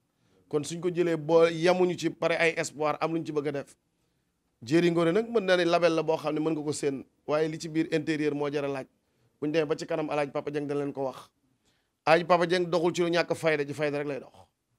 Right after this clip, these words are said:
Te man ku ma xam ci fulla ak fayda la. Bi ñu toogee waxtaan mu wax ma li mu bëgg, dama ko ne toogal foo ne maa la fay fekk.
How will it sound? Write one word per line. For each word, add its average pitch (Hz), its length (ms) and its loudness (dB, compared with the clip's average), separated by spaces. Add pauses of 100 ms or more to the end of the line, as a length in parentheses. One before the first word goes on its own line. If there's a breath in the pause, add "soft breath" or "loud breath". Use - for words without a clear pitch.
(320)
Te 143 60 -4
man 151 120 -4
ku 147 80 -6
ma 156 100 -2
xam 151 180 -6
ci 147 80 -12
fulla 143 200 -4
ak 123 80 -10
fayda 131 240 -8
la. - 120 -20 (600)
Bi 135 60 -6
ñu 147 100 -4
toogee 165 220 0
waxtaan 147 360 0
mu 151 100 0
wax 143 100 -2
ma 143 100 0
li 143 80 0
mu 143 100 -2
bëgg, 139 160 -2
dama 147 160 -2
ko 147 100 -4
ne 143 60 -2
toogal 143 260 -4
foo 131 160 -8
ne 151 80 -6
maa 143 140 -6
la 135 60 -6
fay 127 120 -12
fekk. 123 180 -16